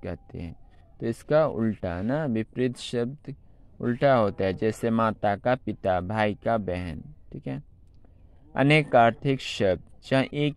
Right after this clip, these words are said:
ही शब्द के कई अर्थ होते हैं, मतलब अनेकार्थिक शब्द मतलब एक ही शब्द रहेगा उसका अलग बहुत सारा मीनिंग रहेगा।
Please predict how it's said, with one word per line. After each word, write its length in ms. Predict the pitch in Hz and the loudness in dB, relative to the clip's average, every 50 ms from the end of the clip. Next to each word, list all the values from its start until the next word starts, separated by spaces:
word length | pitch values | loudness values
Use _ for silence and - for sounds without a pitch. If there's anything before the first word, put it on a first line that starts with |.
| - - | -4 -4
ही 100 | 208 240 | -4 -4
शब्द 360 | - - - 143 131 135 - - - | -4 0 4 4 4 4 2 -4 -4
के 140 | - 123 117 | -2 -2 -2
कई 340 | - - 127 127 131 135 117 | 0 2 2 4 4 4 2
अर्थ 600 | 78 101 107 101 101 98 95 - - - - - | 2 2 2 2 2 0 -2 -6 -8 0 0 2
होते 320 | 98 95 - - 95 92 | 2 0 -4 -8 -8 -8
हैं, 160 | 92 90 - - - - - - - - - - - | -8 -8 -10 -12 -16 -20 -20 -20 -20 -20 -16 -8 -8
मतलब 280 | 110 101 123 120 113 - - - - - - - - 120 | -6 0 0 0 0 0 -6 -16 -20 -20 -20 -14 -6 -2
अनेकार्थिक 640 | 123 127 135 135 123 - 127 120 117 - 131 113 | 0 2 2 2 2 4 2 2 2 0 -6 -6
शब्द 240 | - - 107 107 107 | -4 -2 -2 0 0
मतलब 400 | 110 113 110 107 117 120 113 - - - | 0 -2 -2 -2 -2 -4 -4 -4 -4 -2
एक 140 | 135 131 131 - | -2 -2 -2 0
ही 140 | - 170 165 | -2 -2 0
शब्द 380 | - - 156 131 117 107 113 | 0 2 2 2 2 0 -2
रहेगा 440 | 117 113 113 110 107 104 98 110 110 | -2 0 0 0 0 0 0 0 0
उसका 460 | 98 107 101 - - - 117 123 139 208 254 262 - - - - - - - - | 0 -2 -6 -8 -4 0 0 2 2 0 -4 -6 -10 -16 -20 -20 -20 -20 -8 -4
अलग 440 | 113 117 113 117 113 113 82 73 67 | -2 2 2 4 4 2 2 -2 -8
बहुत 380 | - 92 104 113 123 139 135 131 | -10 -4 0 2 2 2 2 0
सारा 340 | - 123 104 101 101 101 98 | 0 0 0 0 0 -2 -2
मीनिंग 440 | 101 101 98 98 95 95 95 92 | -2 -2 -4 -4 -4 -6 -6 -6
रहेगा। 440 | - 95 92 87 85 87 90 92 - | -6 -6 -6 -6 -8 -8 -8 -10 -12